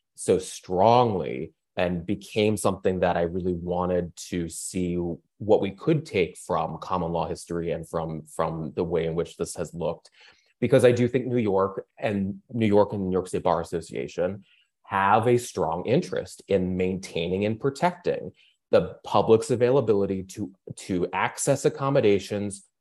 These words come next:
free from discrimination. And I think that that's something that this country has traditionally cherished. We haven't always gotten it right, but we have traditionally cherished it. And I think going forward, we have to maintain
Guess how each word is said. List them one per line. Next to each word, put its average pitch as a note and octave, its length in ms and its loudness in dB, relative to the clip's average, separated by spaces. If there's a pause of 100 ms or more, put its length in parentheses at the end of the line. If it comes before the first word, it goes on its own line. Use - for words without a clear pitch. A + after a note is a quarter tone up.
(120)
free F#2 160 0
from G2 160 -2
discrimination. G2 1040 0 (220)
And G2 160 2
I F2+ 60 4
think F#2 180 -4
that F2 140 2
that's G2+ 260 0
something G#2+ 400 0
that F2+ 320 -2 (160)
this A2 340 0
country A#2 580 0
has A2 560 0
traditionally F2 640 -2
cherished. F2+ 680 0
We F2+ 100 -4
haven't F2 180 0
always E2+ 220 -2
gotten E2 220 -2
it - 140 -8
right, F2+ 300 2 (480)
but G2 100 6
we G2+ 100 4
have G2+ 120 2
traditionally G2+ 640 0
cherished G#2+ 500 4
it. C#3 200 6
And G2+ 100 -2
I F#2 80 0
think F#2 300 -6
going F2+ 280 0
forward, G#2 680 8 (380)
we G2+ 100 -2
have G2 220 0
to G2+ 100 -4
maintain G2+ 1000 0